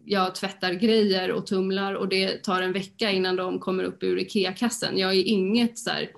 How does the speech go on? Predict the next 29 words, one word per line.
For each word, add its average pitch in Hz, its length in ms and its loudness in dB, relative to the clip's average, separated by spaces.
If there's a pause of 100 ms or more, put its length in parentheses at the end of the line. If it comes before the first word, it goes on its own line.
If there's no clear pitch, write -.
(260)
saint 170 720 0
på 190 120 -4
något 160 240 -6
sätt, - 340 -10
liksom. - 460 -10 (360)
Eh, 185 400 0
<laughs> 254 60 4
utan 240 400 0
det 202 140 4
kan 220 220 0
absolut 220 560 0
bli 190 240 -4
rörigt. - 560 -6 (460)
Eh, 180 440 -2
speciellt 202 480 0
om 208 60 2
man 214 100 2
kanske 208 220 0
har 190 100 0
fler 220 320 2
som 196 200 -2
bor 180 240 -6
och 185 80 -4
inte 185 220 -4
bara - 360 -6 (600)
en 190 160 0
själv. 185 400 -6
Men 214 160 4
det, 196 200 2